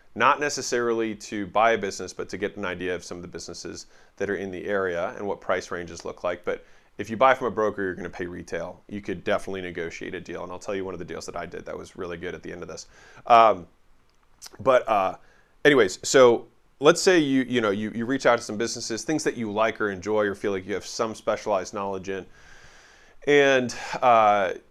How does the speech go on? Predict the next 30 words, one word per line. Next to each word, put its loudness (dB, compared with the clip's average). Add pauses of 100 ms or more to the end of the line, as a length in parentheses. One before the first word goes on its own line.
(120)
you -2
find 2
out 4
that -10
there's -4
a -8
business 2
that's -6
doing, 0
let's -6
say, -2 (760)
I 2
don't -8
know, -14 (1040)
two 2
hundred 4
and -6
fifty -2
thousand 4
dollars -2
a -10
year -4
in, -12 (120)
uh, -12 (160)
in, -10 (140)
in -8
profit, -10 (200)
right? 0 (540)
And, -2 (120)
uh, 0